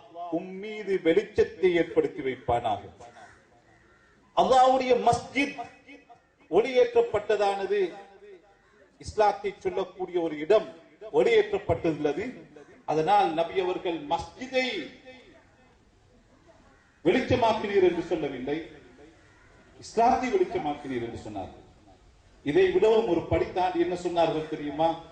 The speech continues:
"லவ் கானத் லி இப்னத்துன் லஸவ்வஜ்துகஹா." எனக்கு ஒரு மகள் இருந்தால், தமீமுனித்தாரியை பார்த்து சொன்னார்கள், ரலியல்லாஹு அன்ஹு, "உங்களுக்கு நான் கல்யாணம் முடித்து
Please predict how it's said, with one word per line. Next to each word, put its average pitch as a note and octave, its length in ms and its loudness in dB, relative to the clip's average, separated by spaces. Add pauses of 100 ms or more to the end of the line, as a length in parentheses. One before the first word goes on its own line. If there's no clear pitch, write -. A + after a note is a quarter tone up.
(560)
"லவ் D3+ 340 2
கானத் E3 580 2
லி D3+ 140 0
இப்னத்துன் D3 600 -2
லஸவ்வஜ்துகஹா." A#2 1160 -2 (920)
எனக்கு F#3+ 360 2
ஒரு E3+ 400 6 (300)
மகள் E3 600 2
இருந்தால், D3+ 680 2 (720)
தமீமுனித்தாரியை D#3 1040 0
பார்த்து C#3 300 2
சொன்னார்கள், B2+ 600 2 (420)
ரலியல்லாஹு C3+ 720 4
அன்ஹு, B2 180 0 (300)
"உங்களுக்கு D#3+ 560 0
நான் C#3 380 0
கல்யாணம் D#3+ 500 0
முடித்து B2 260 -8